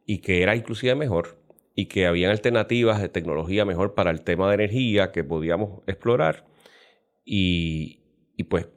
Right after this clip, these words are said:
dijimos, "Pues vamos a cancelar esto del, del gasoducto del sur y vamos a utilizar esos tubos para agua y vamos a hacer otras cosas". Este, yo creo mucho en la agricultura, by the way, y creo que hace sentido, este,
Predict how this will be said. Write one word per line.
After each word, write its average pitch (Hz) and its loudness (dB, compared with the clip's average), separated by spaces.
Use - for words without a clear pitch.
dijimos, 98 -2
"Pues 92 -6
vamos 101 -4
a 127 -8
cancelar 123 -2
esto 120 -6
del, 113 -10
del 120 -10
gasoducto 107 -6
del 123 -6
sur 160 -4
y 101 -8
vamos 87 -4
a 117 -4
utilizar 110 -2
esos 113 -6
tubos 120 -2
para 135 2
agua 127 2
y 98 -2
vamos 98 0
a - 0
hacer 123 -2
otras 120 -4
cosas". 151 0
Este, 87 -2
yo 98 0
creo 120 4
mucho 120 2
en 104 2
la 98 0
agricultura, 90 -4
by 73 -4
the 69 -6
way, 98 -2
y 78 -14
creo 78 -10
que 95 -2
hace 95 -4
sentido, 90 -4
este, 85 -6